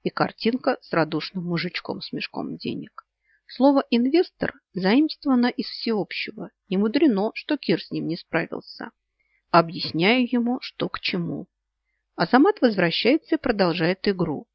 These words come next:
но видно, что мыслями он где-то далеко. Проворонил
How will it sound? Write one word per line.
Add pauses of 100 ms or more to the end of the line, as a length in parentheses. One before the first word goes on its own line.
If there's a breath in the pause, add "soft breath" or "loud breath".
(340 soft breath)
но
видно,
что
мыслями
он
где-то
далеко. (800)
Проворонил